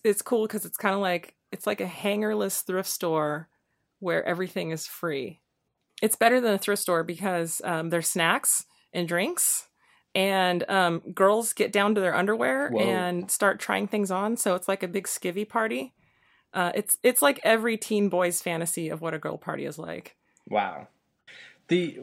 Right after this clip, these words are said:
Speaker 2: the first thought that came to my mind was, uh, like, a farmer goes into a hen house and just pours a bunch of grain in the middle of the floor, and the,
Speaker 1: <laughs>
Speaker 2: and the, the chickens just go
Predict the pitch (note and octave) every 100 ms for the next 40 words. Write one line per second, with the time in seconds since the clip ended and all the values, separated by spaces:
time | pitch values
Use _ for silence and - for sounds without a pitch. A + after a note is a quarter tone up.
0 | A#2 D#3+ D3+ D3+ - D#3+ F3 - C#3 C#3+
1 | C#3 C#3 C#3+ C3+ A#2 G#2+ G#2 B2 D#3+ -
2 | - - - A#2 B2+ A#2+ A2+ A2+ - -
3 | A#2 G#2+ G#2 G2 - _ _ B2+ A#2+ A2+
4 | A#2+ - B2+ B2+ B2 A#2+ A#2+ A#2 A2 B2
5 | A2 A#2+ A2+ A2+ G#2+ G#2 - - A#2 A2+
6 | A2 - - B2 A#2+ A2+ A2+ A2 G#2+ A2+
7 | G#2+ A2 G#2+ G#2+ G#2+ E4 A4 - G#2+ G2+
8 | - G2+ - - A2 G#2+ G2 - _ -
9 | C3 B2+ - C#3 B2+ A2+ A#2 A2 A2+ G#2